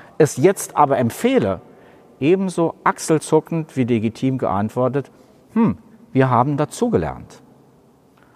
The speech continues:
Und umgekehrt, und damit komme ich auf die Ebene des individuellen Handelns,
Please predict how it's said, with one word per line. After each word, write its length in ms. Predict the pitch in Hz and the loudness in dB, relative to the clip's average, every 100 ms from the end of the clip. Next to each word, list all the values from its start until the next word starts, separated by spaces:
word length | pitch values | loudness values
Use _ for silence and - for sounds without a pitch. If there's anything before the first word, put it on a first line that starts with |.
| _ _ _ _ _ | _ _ _ _ _
Und 160 | - 175 | -2 2
umgekehrt, 760 | 240 240 151 104 127 220 - - - - | 2 2 -2 0 0 0 -10 -20 -20 -14
und 160 | 101 | -2
damit 260 | 113 131 - | 0 0 -2
komme 220 | 143 139 | -4 -4
ich 120 | - | -2
auf 160 | 117 - | -2 -2
die 200 | 123 - | -4 -2
Ebene 380 | 120 131 139 131 | 0 0 0 0
des 260 | 120 117 - | 0 -6 -4
individuellen 840 | 147 131 117 110 113 - 170 113 90 | 0 2 2 0 0 2 2 0 -2
Handelns, 680 | 80 85 90 143 202 - | -4 -4 -2 -2 -4 -10